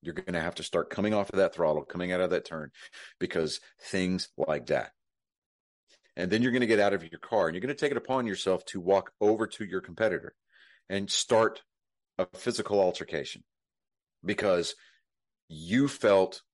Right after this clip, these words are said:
like you were wronged. Well, guess what? Kyle Larson has already taken sensitivity training to earn his reinstatement into nascar. And when he did, he came out his first year in a Hendrick car, goes out and wins the championship.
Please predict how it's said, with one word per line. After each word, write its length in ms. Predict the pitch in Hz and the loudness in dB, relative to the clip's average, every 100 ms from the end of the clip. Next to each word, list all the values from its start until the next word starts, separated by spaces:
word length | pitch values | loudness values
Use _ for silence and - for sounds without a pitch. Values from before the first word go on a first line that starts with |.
| _ | _
like 180 | 87 85 | -2 -2
you 220 | 80 95 | -4 -2
were 140 | 90 87 | 0 0
wronged. 440 | 80 71 53 - - _ _ _ - | 0 -2 -4 -12 -20 _ _ _ -2
Well, 360 | 90 87 90 - _ _ _ _ _ _ _ _ | 2 2 2 -6 _ _ _ _ _ _ _ _
guess 260 | 98 95 - | 0 0 -2
what? 220 | 90 76 - _ _ _ _ _ _ _ _ _ _ _ _ _ | 0 -2 -2 _ _ _ _ _ _ _ _ _ _ _ _ _
Kyle 240 | - 185 175 | -2 4 6
Larson 400 | 156 147 - 123 | 6 6 2 0
has 120 | 104 | 2
already 180 | 104 95 | 4 2
taken 360 | - 104 98 87 | 2 0 0 -4
sensitivity 680 | - 87 80 - 92 80 | -6 -8 -6 -2 0 -2
training 380 | 78 - 78 78 | -4 -4 -4 -4
to 160 | - 87 - | -4 -4 -2
earn 180 | 107 | -2
his 160 | 107 90 | 0 -2
reinstatement 640 | 90 87 - 85 85 82 | -2 -2 0 0 0 -2
into 240 | 80 85 87 | -4 -6 -4
nascar. 680 | 80 78 73 71 71 73 | -4 -4 -6 -2 0 0
And 120 | 73 80 | -2 -4
when 160 | 85 | -6
he 180 | 76 82 | -6 -10
did, 320 | 73 90 85 | -2 2 2
he 140 | 78 82 | 0 -8
came 340 | - 98 107 | -6 -2 0
out 320 | 85 78 - | 0 -2 -4
his 200 | 76 - - | -10 -12 -4
first 300 | 110 120 - | -2 0 0
year 220 | 90 82 - | 2 2 2
in 100 | 104 | -2
a 60 | 107 | 0
Hendrick 320 | 98 90 80 | 0 -2 -2
car, 240 | 80 78 | 0 0
goes 180 | 76 85 | 0 0
out 120 | 82 | -2
and 80 | - | -4
wins 200 | 80 67 | -10 -12
the 0 | |
championship. 640 | - 67 62 64 - - | -14 -14 -14 -14 -14 -14